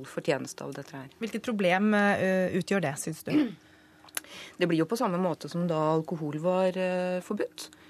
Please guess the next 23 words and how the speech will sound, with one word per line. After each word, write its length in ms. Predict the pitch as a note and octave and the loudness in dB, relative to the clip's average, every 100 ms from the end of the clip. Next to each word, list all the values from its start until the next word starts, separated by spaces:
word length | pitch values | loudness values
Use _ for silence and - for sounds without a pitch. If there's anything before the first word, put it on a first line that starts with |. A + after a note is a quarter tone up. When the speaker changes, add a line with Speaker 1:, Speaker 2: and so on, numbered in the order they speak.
| - - | -14 -8
Speaker 1:
Man 120 | G3+ | -4
skjønner 280 | F#3+ F3 G3+ | -2 0 2
jo 20 | |
det 80 | E3+ | 2
at 180 | E3 | 2
Al 120 | E3 D#3 | -2 -2
Capone 480 | - E3+ D#3+ F#3+ | -2 -2 -2 -4
ikke 100 | F#3 | -4
burde 240 | F3+ F3+ F3+ | -4 -2 -2
stå 160 | - F3 | -2 -2
for 180 | - F#3 | 2 4
den 160 | F3 | 4
produksjonen 600 | E3+ F3+ F#3+ - F#3+ F#3+ G3+ | 0 4 4 6 6 8 8
i 80 | G3+ | 8
alt 400 | G3+ - G3+ - | 4 2 0 2
for 120 | G#3+ | 2
lang 180 | G#3 G#3 | 2 4
tid, 260 | E4 A4+ | 4 4
og 380 | D4 C#4 C4+ C4 - - - - | 4 2 4 2 -2 -20 -18 -10
det 80 | - | 2
var 120 | G#3+ | 4
jo 20 | F3+ | 4
ikke 140 | G3 | 4